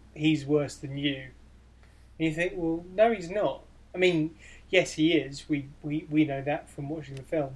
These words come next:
But if you were in her position, you just have,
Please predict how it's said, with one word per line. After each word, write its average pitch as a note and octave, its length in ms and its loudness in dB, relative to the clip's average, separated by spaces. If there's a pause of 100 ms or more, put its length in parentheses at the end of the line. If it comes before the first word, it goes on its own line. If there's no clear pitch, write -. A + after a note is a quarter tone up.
(120)
But E3 200 -2 (540)
if - 240 -12
you G3+ 140 -8
were E3+ 180 4
in F3+ 260 2
her D3+ 260 2
position, D3 760 -6
you C#3+ 100 -12
just D#3 300 -4
have, D3 340 -4